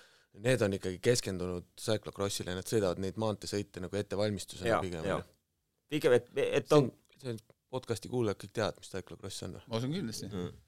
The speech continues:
Speaker 1: Okei.
Speaker 2: Et, et, äh, jaa, et aga muidugi, noh, seal on, äh, on siuke kolm-neli,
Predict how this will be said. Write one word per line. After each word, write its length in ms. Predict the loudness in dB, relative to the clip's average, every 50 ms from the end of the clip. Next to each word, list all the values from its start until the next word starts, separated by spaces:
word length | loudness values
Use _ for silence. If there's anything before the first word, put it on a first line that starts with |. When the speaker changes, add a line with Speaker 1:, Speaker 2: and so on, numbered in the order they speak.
| -20 -20 -18
Speaker 1:
Okei. 200 | -14 -10 -2 2
Speaker 2:
Et, 180 | 2 2 6 6
et, 300 | 6 8 8 4 6 8
äh, 220 | 8 10 12 12 12 12
jaa, 180 | 12 12 12 12
et 80 | 10 8
aga 140 | 6 6 6
muidugi, 300 | 8 8 8 8 8 8
noh, 100 | 8 6
seal 220 | 6 8 8 10 10
on, 140 | 10 8 6 6
äh, 240 | 6 8 8 6 4 -2 -20 _ _ 0
on 120 | 0 2
siuke 260 | 4 4 4 4 2
kolm-neli, 600 | 4 8 8 10 10 10 10 10 10 10 10 10